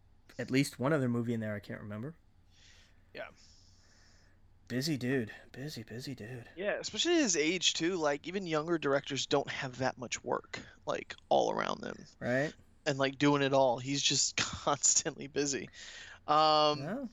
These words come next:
Speaker 1: you know, you get, you get bit by that, like, creative bug. Like, you can't help it.
Speaker 2: Oh, yeah. <laughs> Yeah, exactly. Um,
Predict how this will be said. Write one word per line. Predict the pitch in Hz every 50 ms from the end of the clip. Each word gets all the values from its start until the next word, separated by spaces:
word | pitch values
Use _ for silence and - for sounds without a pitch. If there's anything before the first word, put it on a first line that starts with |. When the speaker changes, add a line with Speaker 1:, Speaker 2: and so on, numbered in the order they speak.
| - -
Speaker 1:
you | - 131
know, | 123 127 135 165 214
you | 208 151 127 113
get, | 113 131 143 123 - _ _ _
you | - 131 120
get | 113 143 139 - 113
bit | 113 135 147 - -
by | 131 131
that, | 127 127 131 123 - - -
like, | - 127 123 - - 135 -
creative | - - 156 143 120 113 113 123 147 139 - -
bug. | - 127 190 220 175 143 -
Like, | 113 110 107 -
you | 127 -
can't | - - 117 127 135
help | 123 120 151 196 -
it. | - - - _ _ _ _ - - _ _ _ - - _ - -
Speaker 2:
Oh, | 135 135
yeah. | 160 180 156 -
<laughs> | - - - - _ _ _ _ _ _ - - - - -
Yeah, | - - - - - - - - - - - - - - _ -
exactly. | 139 135 131 139 135 135 135 - - 139 131 123 120 - _ _ - -
Um, | 147 151 156 156 151 151 147 143 143 143